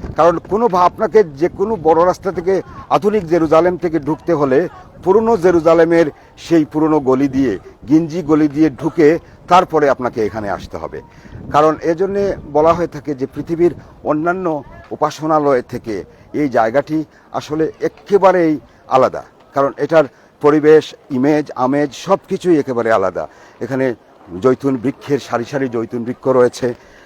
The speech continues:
এখানে সবুজাব, আম, গাছগাছালি রয়েছে।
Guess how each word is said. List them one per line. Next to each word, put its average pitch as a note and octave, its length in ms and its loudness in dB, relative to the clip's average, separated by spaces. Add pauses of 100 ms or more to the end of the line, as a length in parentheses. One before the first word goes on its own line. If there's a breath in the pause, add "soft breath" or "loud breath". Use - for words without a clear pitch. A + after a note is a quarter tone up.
(120)
এখানে A#2 260 -6
সবুজাব, A#2+ 480 -2
আম, - 1080 -4 (200)
গাছগাছালি A#2+ 600 0
রয়েছে। A#2 460 0